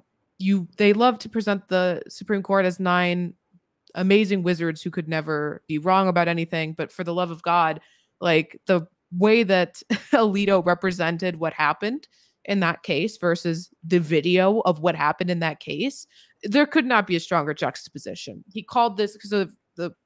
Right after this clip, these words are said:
the coach was praying on the field and getting the students to pray with him, uh, as a public school, obviously violation of First Amendment, pressuring his team at a public school event funded by the school <laughs> to pray with him.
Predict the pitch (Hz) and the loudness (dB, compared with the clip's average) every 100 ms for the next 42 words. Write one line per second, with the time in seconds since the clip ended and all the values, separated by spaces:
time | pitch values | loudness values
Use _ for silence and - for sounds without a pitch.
0 | - 175 165 170 160 160 - - 220 196 | -18 -14 -6 -2 -2 -2 -4 2 2 2
1 | - _ _ _ - 202 - - 240 233 | -6 _ _ _ -4 -4 -4 -2 2 4
2 | 269 254 208 180 - 233 196 160 165 170 | 4 2 0 -2 -2 2 2 2 0 0
3 | 190 196 180 - 175 - - 190 175 165 | 0 0 -2 -4 -6 -6 -2 0 2 0
4 | 160 135 147 156 _ - 175 160 151 156 | -2 -4 -4 -8 _ -2 4 6 4 2
5 | 190 175 165 - 180 180 208 - 202 185 | -4 -2 -4 -2 2 4 2 2 2 2
6 | - 185 202 202 _ _ 185 196 190 196 | -4 -4 -6 -8 _ _ 0 4 2 0
7 | 185 190 185 180 139 131 - 214 214 208 | -2 -4 0 -2 -2 -6 -2 -2 0 -4
8 | 202 - 202 185 - 226 185 165 160 _ | -4 -4 -6 -6 -4 -2 0 -2 -6 _
9 | _ - 170 180 226 262 - 285 277 294 | _ -4 -2 2 0 0 -4 -2 0 0
10 | 175 - _ _ _ _ _ _ - 208 | 0 -6 _ _ _ _ _ _ -2 2
11 | 294 330 330 330 - 381 311 - - - | 4 4 4 2 0 2 4 4 0 -6
12 | 302 - _ _ - 214 302 311 220 208 | -6 -6 _ _ -8 0 2 2 0 0
13 | 170 170 | -2 -2